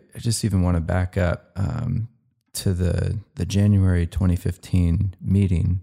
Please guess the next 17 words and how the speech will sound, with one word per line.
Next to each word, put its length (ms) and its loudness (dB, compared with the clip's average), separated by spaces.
'cause 140 0
I 80 2
think 280 0
that 140 -6
this 200 -2
will 100 -4
help 460 -2
as 160 -4
we 380 -2
try 180 -4
to 120 -4
understand 520 0
the 60 -2
process 640 -4
going 360 -2
forward. 600 -4
But 320 -2